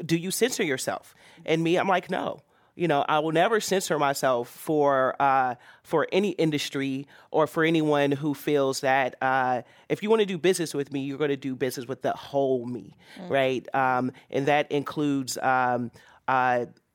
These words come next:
Speaker 1: my unapologetic self. So if you go on my page, that's what it has, unapologetically black, queer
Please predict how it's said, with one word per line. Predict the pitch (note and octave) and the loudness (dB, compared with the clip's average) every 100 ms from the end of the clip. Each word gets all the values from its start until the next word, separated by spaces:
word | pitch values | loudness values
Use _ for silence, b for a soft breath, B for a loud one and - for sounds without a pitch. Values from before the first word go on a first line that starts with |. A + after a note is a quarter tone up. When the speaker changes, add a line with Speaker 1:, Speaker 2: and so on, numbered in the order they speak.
| _ _ _ - | _ _ _ -2
Speaker 1:
my | C#3 C#3 | 0 0
unapologetic | C#3+ C3+ C#3 C3+ C3+ B2+ - | -2 -2 -2 -2 -2 -4 -4
self. | - - - | -6 -6 -4
So | C3+ | -4
if | D#3 | -2
you | |
go | C#3 | 0
on | C#3 | 2
my | C#3 | 2
page, | C#3 E3 G3+ D3+ | 0 0 -2 0
that's | C#3 B2+ | -4 0
what | D3 | 0
it | C#3 C3+ | 0 0
has, | E3 B2 - | -2 -2 -2
unapologetically | C#3+ C#3 C3 C#3 - A#2+ C3+ C3+ C#3 B2+ | -4 -2 -2 -2 -4 -6 -4 -4 -6 -4
black, | B2 C3 - | -2 -2 -4
queer | - D3+ D3+ | -4 0 0